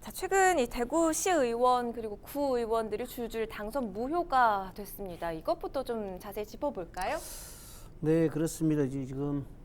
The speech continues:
Speaker 2: 이제 대구 시의원인 김병태 서호영 의원, 그다음에 대구의 이제 동구의회 이제 김태경 황정호 의원, 그다음에 북구의 신경희 의원, 이 다섯 명이 최근에 이제 대법원 확정 판결을 통해서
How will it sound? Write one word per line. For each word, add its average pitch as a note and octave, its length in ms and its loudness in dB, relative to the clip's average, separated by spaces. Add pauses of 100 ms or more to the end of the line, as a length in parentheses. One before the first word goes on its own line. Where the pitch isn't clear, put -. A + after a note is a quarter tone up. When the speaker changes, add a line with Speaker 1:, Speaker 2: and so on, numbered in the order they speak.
(140)
Speaker 2:
이제 B2+ 320 -2
대구 G#3 240 4
시의원인 E3+ 1900 4 (120)
김병태 F#3 480 6
서호영 D3 400 4
의원, G#2 340 -2 (360)
그다음에 A#2 360 -4 (300)
대구의 D#3 300 6
이제 A#2+ 120 2
동구의회 C#3+ 640 6
이제 A#2 280 0
김태경 C3 480 -2
황정호 A2+ 520 -2
의원, F#2+ 240 -8 (420)
그다음에 D#3+ 380 2
북구의 F#3 580 4
신경희 D3 460 4
의원, B2+ 240 2
이 C3+ 100 2
다섯 G#3+ 260 4
명이 E3 480 4 (460)
최근에 C3 320 0
이제 A2+ 220 -2
대법원 C#3 400 2
확정 C#3 260 -6
판결을 D3 360 0
통해서 C3+ 540 0